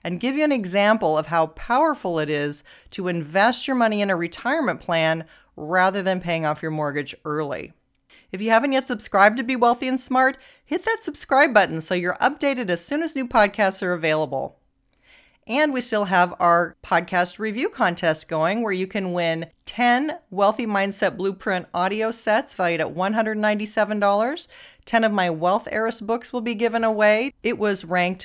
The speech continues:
one of the top wealth books of all time by book authority dot org. And five people will win wealth mentoring sessions with me. All you need to do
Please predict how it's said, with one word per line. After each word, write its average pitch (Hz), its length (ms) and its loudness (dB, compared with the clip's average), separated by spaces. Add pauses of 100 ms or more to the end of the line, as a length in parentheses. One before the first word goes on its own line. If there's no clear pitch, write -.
one 185 160 0
of 170 140 0
the 160 80 0
top 202 420 -2
wealth 185 360 0
books 185 280 -4
of 156 160 -2
all 160 140 2
time 220 360 0
by 180 140 4
book 196 240 -4
authority 254 500 -4
dot 247 220 2
org. 247 420 -2 (460)
And 247 400 2
five 240 340 2
people 233 280 0
will 196 160 -2
win 190 320 -2
wealth 185 340 0
mentoring 170 420 -6
sessions 156 440 -4
with 151 180 -8
me. 143 300 -10 (340)
All 165 140 -2
you 190 100 -2
need 202 160 -2
to 196 80 -4
do 233 320 -4